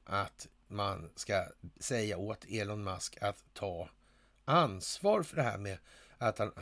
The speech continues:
skickar upp så mycket satelliter så det håller på att bli rymdkaos här, va?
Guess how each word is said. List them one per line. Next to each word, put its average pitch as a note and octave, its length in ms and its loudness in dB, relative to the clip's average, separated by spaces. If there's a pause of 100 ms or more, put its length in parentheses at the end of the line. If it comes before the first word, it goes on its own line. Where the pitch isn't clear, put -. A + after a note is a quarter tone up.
(180)
skickar - 360 -2
upp G#2 140 -2
så - 80 -8
mycket G#2 200 -6
satelliter G#2+ 520 -6
så F#2+ 160 -6
det G#2 60 0
håller G#2 280 -2
på A#2 120 -6
att G#2+ 80 -4
bli G#2+ 120 0
rymdkaos A2+ 880 2
här, - 240 -16
va? C#3 80 -14